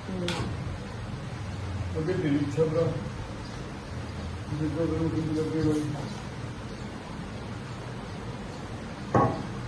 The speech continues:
Speaker 1: ਤੇ ਬਾਅਦ ਦੇ ਵਿੱਚ ਉਹ ਮੁੰਡੇ ਆਏ ਆ ਚਿਮਨੀ ਲਾਉਣ ਵਾਸਤੇ।
Speaker 2: ਉਹ ਮੈਂ ਨਹੀਂ।
Speaker 1: ਹਾਂ, ਮੈਂ ਚੌਲ ਮੈਂ ਮੈਸਾਂ।
Speaker 2: ਹੂੰ।
Speaker 1: ਫਿਰ ਉਹਦੇ ਬਾਅਦ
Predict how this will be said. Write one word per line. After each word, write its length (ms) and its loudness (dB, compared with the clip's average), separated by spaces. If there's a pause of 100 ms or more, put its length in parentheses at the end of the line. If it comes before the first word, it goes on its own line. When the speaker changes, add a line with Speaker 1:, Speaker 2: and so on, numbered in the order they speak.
(400)
Speaker 1:
ਤੇ 360 2
ਬਾਅਦ 220 6
ਦੇ 100 4
ਵਿੱਚ 220 4
ਉਹ 100 4
ਮੁੰਡੇ 340 8
ਆਏ 360 8
ਆ 160 2
ਚਿਮਨੀ 360 6
ਲਾਉਣ 220 6
ਵਾਸਤੇ। 400 4
Speaker 2:
ਉਹ 380 0
ਮੈਂ 260 4
ਨਹੀਂ। 380 6 (280)
Speaker 1:
ਹਾਂ, 300 6 (720)
ਮੈਂ 420 6
ਚੌਲ 240 8
ਮੈਂ 140 6
ਮੈਸਾਂ। 340 6
Speaker 2:
ਹੂੰ। 800 2
Speaker 1:
ਫਿਰ 100 6
ਉਹਦੇ 240 4
ਬਾਅਦ 220 8